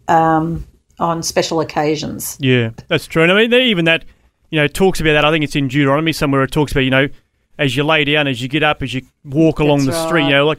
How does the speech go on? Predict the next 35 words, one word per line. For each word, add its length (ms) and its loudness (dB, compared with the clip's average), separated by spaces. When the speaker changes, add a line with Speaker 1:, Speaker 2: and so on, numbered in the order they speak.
Speaker 2:
you 160 -4
just 200 -4
basically 460 -2
build 560 2
the 80 -6
conversation 600 -2
into 200 -4
your 120 0
everyday 320 -2
life, 360 0
and 260 -6
that's 240 -2
how 120 0
the 100 -4
kids 260 -6
are 20 -6
gonna 220 -4
pick 240 -6
it 80 -2
up, 180 0
and 160 0
they're 80 2
gonna 160 0
remember 460 0
those, 480 -2
um, 280 -2
illustrations. 760 -2
They're 80 -2
gonna 140 -4
remember 260 0
those 180 0
conversations 680 -2
as 140 -2
they 160 0
grow. 300 0